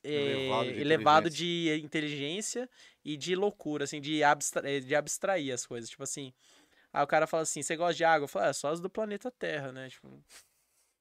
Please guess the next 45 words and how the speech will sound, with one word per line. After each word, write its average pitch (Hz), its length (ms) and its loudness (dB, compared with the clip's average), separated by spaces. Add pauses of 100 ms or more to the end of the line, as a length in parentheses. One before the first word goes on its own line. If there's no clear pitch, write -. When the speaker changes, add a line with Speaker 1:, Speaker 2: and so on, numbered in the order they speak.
(440)
Speaker 1:
sei 185 120 -4
lá, 185 120 2
nunca 165 200 -6
tomei 170 320 0
de 160 80 -2
outro 165 180 -2
planeta, 165 540 -2
tá 139 80 -12
ligado? 135 340 -8 (720)
Speaker 2:
É, 127 100 -8
é 110 60 -4
uma 90 140 -4
pergunta 92 380 -12
idiota 131 400 -2
do 113 100 -12
cara, 95 240 -4
às 90 80 -8
vezes, 151 140 -2
Speaker 1:
É. 156 320 2
Speaker 2:
né? 120 60 -6
"Você 123 80 -16
gosta 123 200 -12
de 120 80 -12
água?" 123 100 -8
Fala, 123 180 -16
"Cara, 113 280 -8
Speaker 1:
Hum? 170 200 -16 (320)
Speaker 2:
não 202 380 -14
Speaker 1:
Não, 190 140 0
Speaker 2:
sei." 160 80 0
Speaker 1:
tipo, 165 180 -2
"Você 175 200 2
gosta 165 220 6
de 139 60 -8
cerveja?" 143 560 -2
Fala, 147 180 -6
"De 135 80 -12
preferência 143 480 -8
gelada, 170 560 -6
né?" 139 360 -12
Sei - 160 -14
lá, 139 180 -4
tipo - 160 -10
assim, 135 500 -8
"Nu-, 135 220 -14